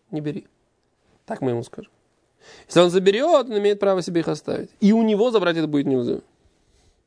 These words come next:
Так Рав говорит, «Аллаха вейн мойринкен». Об этом спорят. Равад Бараам омар, «Аллаха вейн мойринкен». Нет,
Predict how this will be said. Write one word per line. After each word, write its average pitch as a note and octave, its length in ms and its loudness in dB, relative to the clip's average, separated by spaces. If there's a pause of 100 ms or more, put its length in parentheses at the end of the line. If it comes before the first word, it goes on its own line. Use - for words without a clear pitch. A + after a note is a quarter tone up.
(1700)
Так C#3 140 -4
Рав A#3 200 6
говорит, A3 260 2
«Аллаха E3+ 400 4
вейн A3+ 220 0
мойринкен». E3+ 680 0
Об - 180 0
этом G3 180 2
спорят. D#3 420 2 (1800)
Равад C3+ 320 2
Бараам E3+ 420 2
омар, A#3+ 240 2
«Аллаха G3 320 0
вейн A#3+ 120 2
мойринкен». B3 560 -2 (280)
Нет, A#3+ 380 -2